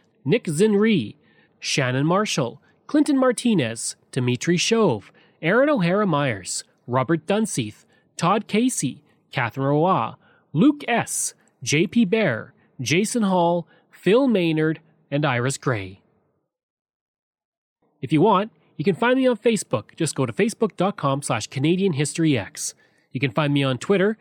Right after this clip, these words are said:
My handle is Craig Baird, C R A I G B A I R D. And you can find me on Instagram. Just go to Bairdo thirty-seven.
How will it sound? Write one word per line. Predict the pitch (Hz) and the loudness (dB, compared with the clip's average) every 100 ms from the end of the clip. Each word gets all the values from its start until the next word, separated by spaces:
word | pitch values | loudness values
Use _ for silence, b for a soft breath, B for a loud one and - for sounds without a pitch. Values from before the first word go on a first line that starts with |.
| b - | b -6
My | 123 | -2
handle | 170 202 170 | 0 0 0
is | 139 | -2
Craig | - 185 202 | -2 -2 0
Baird, | 175 127 101 - | 0 -2 -4 -12
C | - - 151 | -6 0 2
R | 131 | 2
A | 127 127 | 2 0
I | 120 | -2
G | 113 160 220 - _ _ | 0 0 0 -4 _ _
B | 247 240 175 | 2 4 4
A | 156 156 151 - | 2 0 -4 -4
I | 147 | 0
R | 135 135 | 0 0
D. | 127 110 92 - b b b - | 0 -4 -6 -16 b b b -2
And | 202 233 | 0 2
you | 202 | 0
can | 135 | -2
find | 160 165 | 0 2
me | 180 | 2
on | 160 | 2
Instagram. | 127 - 127 110 92 | 0 -4 -6 -6 -4
Just | 117 151 | -6 -2
go | 165 | 0
to | 135 | 0
Bairdo | 110 185 190 175 175 | 0 0 2 2 0
thirty-seven. | - - 135 147 139 117 104 92 | -4 -2 0 0 0 -4 -4 -12